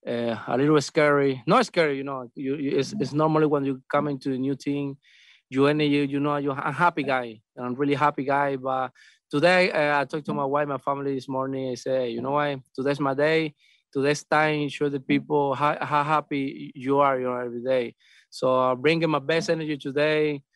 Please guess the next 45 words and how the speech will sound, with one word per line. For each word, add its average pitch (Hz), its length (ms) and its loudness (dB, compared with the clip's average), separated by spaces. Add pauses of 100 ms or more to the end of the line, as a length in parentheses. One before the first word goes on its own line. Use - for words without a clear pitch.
(140)
I 131 100 -6
talked 156 280 -2
to 160 140 -2
more 151 240 2
of 139 80 -2
the 135 60 -4
people. 147 480 -2
It's, 135 440 -6
it's, - 280 -6 (120)
for 135 80 -4
me, 170 320 0
I'm 147 200 0
really 156 180 -2
happy 151 240 -2
because 131 460 -4 (360)
the, 147 280 0
the 143 100 -2
coach, 147 400 0
uh, 143 120 -2
players 147 380 -2
here 147 180 0
is 139 80 -6
so 147 80 -6
nice. 135 360 -4
It's 127 220 -6
nice 139 280 -2
to 131 120 -6
me. 139 400 -2 (200)
It - 160 -2
pushed 156 220 2
me. 156 200 2
"Hey, 165 220 0
man, 170 200 0
be 180 100 -2
yourself, 185 400 -2
be 175 80 0
yourself." 156 340 -2
I 131 40 -18
think 160 140 -6
it's 151 120 -6
a 151 60 -4
one 151 220 -2
of 151 40 -8
the 147 80 -8
secret, 147 500 -4